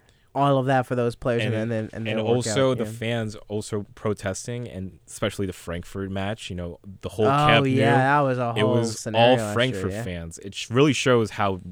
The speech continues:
Speaker 2: really, how bad the Barca board of directors are really so
Speaker 1: Y-,
Speaker 2: far.
Speaker 1: yeah, but don't forget they did change presidents back to, back to
Speaker 2: And yeah, I mean, s-,
Speaker 1: who was it? Uh, uh, uh, back to
Speaker 2: Bartomeu.
Speaker 1: Laporte.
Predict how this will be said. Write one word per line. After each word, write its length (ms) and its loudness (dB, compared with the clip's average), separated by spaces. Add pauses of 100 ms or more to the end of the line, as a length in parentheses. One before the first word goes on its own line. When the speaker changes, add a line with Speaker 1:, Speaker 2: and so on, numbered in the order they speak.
Speaker 2:
really, 300 -4 (480)
how 100 -6
bad 380 0
the 80 -8
Barca 280 -8
board 240 -10
of 60 -20
directors 340 -16
are 160 -8
really 280 -14
so 180 -12
Speaker 1:
Y-, 120 -10
Speaker 2:
far. 140 -8
Speaker 1:
yeah, 80 4
but 80 0
don't 120 2
forget 200 -2 (140)
they 140 2
did 240 -4 (100)
change 300 -4
presidents 340 -6
back 200 -6
to, 160 -8 (360)
back 240 -6
to 120 -6
Speaker 2:
And 180 2
yeah, 160 4
I 60 4
mean, 320 -2
s-, 160 -18 (180)
Speaker 1:
who 80 -2
was 120 0
it? 80 -6
Uh, 40 -2
uh, 240 -2
uh, 120 4
back 140 4
to 60 0
Speaker 2:
Bartomeu. 120 4
Speaker 1:
Laporte. 280 4